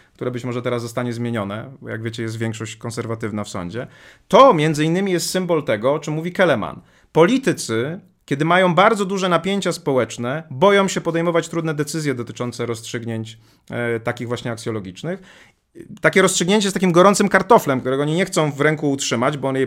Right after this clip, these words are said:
ich parzy i odrzucają to i rzucają to sądom, żeby sądy rozstrzygały te sprawy. Ale Keleman mówi, to nie jest tylko fenomen amerykański, on przyszedł do Europy.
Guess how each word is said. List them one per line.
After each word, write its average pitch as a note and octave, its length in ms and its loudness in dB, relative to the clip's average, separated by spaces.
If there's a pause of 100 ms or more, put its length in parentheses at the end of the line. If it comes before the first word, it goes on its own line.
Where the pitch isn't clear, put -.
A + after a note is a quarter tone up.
(160)
ich C3 160 -8
parzy C3 460 -2
i F#3 60 0
odrzucają E3 600 2
to F3 100 -2
i G3 100 -4
rzucają F#3 360 -4
to G3 140 -4
sądom, D3 480 2
żeby C3 160 -6
sądy F3 260 0
rozstrzygały G#2 500 -6
te - 80 -16
sprawy. - 340 -14
Ale F3+ 340 4 (460)
Keleman G3+ 320 4
mówi, G3+ 160 0
to G3 100 0
nie A#3 100 0
jest C4 140 -2
tylko G3 240 0
fenomen D#3+ 360 0
amerykański, C3+ 800 -2
on F#3+ 200 2
przyszedł F3+ 380 -4
do F#3 120 0
Europy. G3+ 520 4